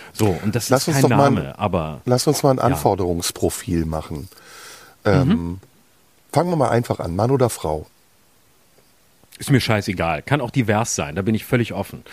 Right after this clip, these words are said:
Speaker 1: Ist mir völlig wurscht. Ähm,
Speaker 2: Mhm.
Speaker 1: vielleicht, äh,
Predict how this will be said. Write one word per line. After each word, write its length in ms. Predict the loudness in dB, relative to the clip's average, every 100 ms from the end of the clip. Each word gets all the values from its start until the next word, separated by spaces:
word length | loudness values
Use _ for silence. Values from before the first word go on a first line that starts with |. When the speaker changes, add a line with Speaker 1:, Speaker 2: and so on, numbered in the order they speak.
| -18 -16 0
Speaker 1:
Ist 80 |
mir 100 | 0
völlig 340 | 2 0 0 0
wurscht. 400 | 0 0 -8 -2
Ähm, 260 | 2 2 2 -2
Speaker 2:
Mhm. 380 | -4 -4 -6
Speaker 1:
vielleicht, 680 | 0 2 4 2 0 -10 -4 4
äh, 320 | 6 6